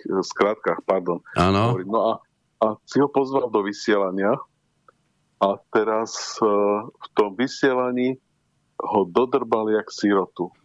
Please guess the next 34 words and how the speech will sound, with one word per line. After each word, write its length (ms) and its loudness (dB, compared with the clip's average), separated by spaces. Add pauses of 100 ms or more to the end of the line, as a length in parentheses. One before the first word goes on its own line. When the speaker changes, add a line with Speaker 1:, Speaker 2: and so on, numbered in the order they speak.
(100)
Speaker 1:
Normálne 560 0
ho 240 -2 (240)
vyobracal, 640 0
ale 240 0
že 120 -2 (200)
z 60 -20 (100)
tejto 240 0
štúdie 400 0
sa 240 -2
hovorí 320 0
toto, 400 0 (480)
z 80 2
tejto 160 -2
štúdie 480 -2
toto 320 0
a 80 0
vy 160 -2
tam 240 -2
klamete. 560 -2 (1000)
Vy, 480 0
pán 320 0
doktor, 480 0
myslím, 320 -4
že 80 -6
Sanjay 400 0
Gupta 320 -4
sa 160 -4
volá. 240 0 (400)
Vy, 240 0
pán 240 -2
doktor 400 -2
Gupta, 480 -2
vy 240 -4
klamete. 560 -2